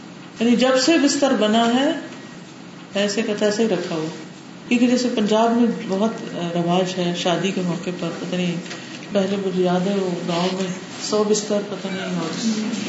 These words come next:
پچاس چارپائیاں اور کیا کیا دیا کرتے تھے، کیس اور دریاں اور تکیے اور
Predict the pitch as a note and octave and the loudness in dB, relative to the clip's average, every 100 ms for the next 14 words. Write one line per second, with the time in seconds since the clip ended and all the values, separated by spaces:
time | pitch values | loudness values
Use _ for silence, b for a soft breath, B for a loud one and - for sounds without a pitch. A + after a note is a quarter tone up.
0 | - - - - F#3 F#3+ G3 - G3 - | -4 -6 -6 -4 0 2 2 0 0 0
1 | F3+ F#3 F#3 F#3 F3 E3 - G#3 A3 G#3+ | -2 -2 -2 -2 -2 -2 -2 0 2 2
2 | G3+ F#3+ E3+ - F3+ F#3+ F#3+ F3 - - | 2 0 -4 -4 0 2 0 -4 -6 -8
3 | F3 - - - - - - - - G#3+ | -8 -10 -10 -12 -14 -16 -16 -4 4 6
4 | A3+ A3 - G3 F#3+ F3+ E3+ G3 G3+ G#3+ | 6 4 0 0 0 0 0 0 2 0
5 | G#3+ G3 F#3 F3+ F3 F3+ - - - - | 0 -2 -4 -4 -6 -8 -12 -12 -14 -12
6 | - F#3+ G#3 G3+ G#3 G3+ F#3 | -6 -4 -2 0 2 2 -2